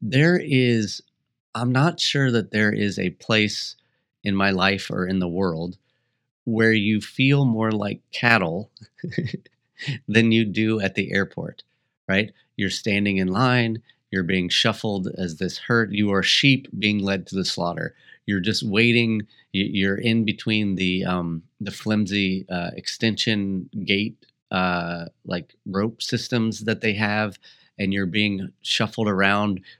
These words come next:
by the sheepdog that is the T S A. They're pointing and guiding you and ma-, and, <laughs> and herding you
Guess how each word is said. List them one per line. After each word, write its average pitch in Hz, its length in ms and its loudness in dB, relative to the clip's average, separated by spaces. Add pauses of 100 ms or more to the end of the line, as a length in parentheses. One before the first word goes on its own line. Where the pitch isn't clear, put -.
(120)
by 98 140 0
the 95 80 0
sheepdog 98 720 0
that 87 140 -2
is 95 180 0
the 90 120 -2
T 101 220 -2
S 98 220 -2
A. 95 360 2 (240)
They're 104 100 -2
pointing 104 540 -2
and 92 160 -2
guiding 95 360 -2
you 95 300 -2 (240)
and 101 180 -2
ma-, 123 220 -6
and, 95 280 -4
<laughs> - 40 -10
and 98 180 -4
herding 120 480 4
you 107 300 2